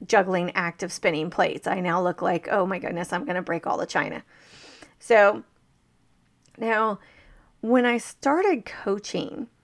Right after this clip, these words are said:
and this is just kind of how I turned it around. When I wanted to start coaching, um, I had to sit down with Brooke, and we, like, we chatted about it, and I was like, "Okay, this is what I wanna do.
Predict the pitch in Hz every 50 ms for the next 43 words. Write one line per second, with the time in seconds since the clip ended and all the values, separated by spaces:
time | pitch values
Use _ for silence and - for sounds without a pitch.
0 | _ _ _ _ - 220 208 214 220 226 - 277 269 254 - - 233 226 - -
1 | - 233 220 208 - - 202 190 185 190 190 185 - - 202 208 196 185 175 -
2 | - - 185 185 208 - - - - - - - 165 - 190 196 175 180 196 202
3 | 214 233 240 233 - 254 233 - - 185 185 202 - - - - - 180 170 -
4 | - 165 - - - 202 - _ - - - - - - - _ _ - 196 185
5 | 180 180 180 175 - - _ _ _ - - 185 214 247 240 - 254 254 247 -
6 | - 247 226 - 208 - - 196 185 190 190 185 185 - - - - - - -
7 | 202 196 196 196 190 - - - - - - - - 214 226 202 202 - - 208
8 | 170 156 151 170 175 - 165 156 156 - 170 - - 196 190 185 196 196 185 185
9 | 202 208 202 - 175 - - 226 226 - 320 320 - - 370 349 302 247 226 214
10 | 208 208 208 196 170 - - - - -